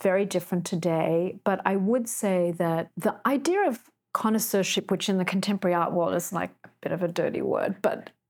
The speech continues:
you know, it's how do you acquire a depth of knowledge? I think that's harder today, actually.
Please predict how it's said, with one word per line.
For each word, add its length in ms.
you 160
know, 120
it's 160
how 320
do 100
you 580
acquire 800
a 60
depth 400
of 120
knowledge? 800
I 80
think 300
that's 280
harder 420
today, 580
actually. 460